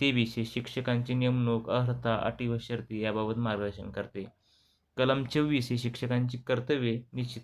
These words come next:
करून देते. तर कलम पंचवीस हे विद्यार्थी शिक्षक प्रमाण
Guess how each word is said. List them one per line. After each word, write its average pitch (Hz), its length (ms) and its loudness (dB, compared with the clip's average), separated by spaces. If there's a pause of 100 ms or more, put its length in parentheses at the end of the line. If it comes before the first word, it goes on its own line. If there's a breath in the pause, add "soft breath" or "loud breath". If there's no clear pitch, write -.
करून 101 240 -4
देते. 95 340 -6 (420 soft breath)
तर 113 100 -2
कलम 120 360 4
पंचवीस 123 680 0 (360 soft breath)
हे 120 120 2
विद्यार्थी 117 600 0
शिक्षक 120 380 -4 (120)
प्रमाण 120 360 4